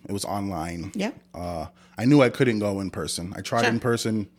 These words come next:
Speaker 1: It's not gonna happen with the job, the family. So I
Speaker 2: Yeah.
Speaker 1: just, it was hard, um, very hard. But my fiance, she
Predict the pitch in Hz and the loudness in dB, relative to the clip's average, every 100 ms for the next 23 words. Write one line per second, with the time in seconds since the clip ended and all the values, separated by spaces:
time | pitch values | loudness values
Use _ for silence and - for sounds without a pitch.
0 | - - - - 113 113 117 110 107 104 | -20 -20 -20 -4 -2 0 0 0 -2 -4
1 | 101 98 101 98 92 92 - 104 98 98 | -4 -4 -4 -2 -4 -8 -6 -4 -4 -4
2 | 92 95 92 92 196 - - - - _ | -4 -4 -4 0 0 0 -2 -4 -6 _
3 | _ _ 110 117 143 127 113 104 98 - | _ _ -2 -2 2 2 2 0 -6 -8
4 | 92 95 92 98 92 - - 101 104 117 | -4 -4 -4 -4 -6 -14 -14 -6 0 2
5 | 113 104 107 104 98 92 98 92 - - | 2 0 0 0 -2 -2 -2 -2 -6 -20
6 | - - 104 104 104 98 101 101 92 - | -10 -6 -4 -4 -4 -2 -2 -2 -2 -2
7 | 107 101 95 92 | -2 -4 -4 -6